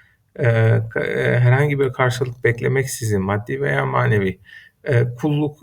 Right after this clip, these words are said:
etme, e, bilinci, e, meselesi. Yani burada da evvel emre de tabii oradan başlamamız gerekiyor.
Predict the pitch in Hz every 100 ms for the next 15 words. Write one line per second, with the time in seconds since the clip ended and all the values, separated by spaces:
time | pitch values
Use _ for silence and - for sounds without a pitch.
0 | _ 123 120 117 101 101 - 139 117 117
1 | 110 107 113 113 110 110 107 - - 135
2 | 123 117 117 113 117 113 110 190 240 -
3 | - _ - 135 180 165 160 165 - -
4 | 160 151 143 135 151 180 160 147 151 139
5 | 147 127 117 - 110 104 101 95 101 98
6 | 87 - 101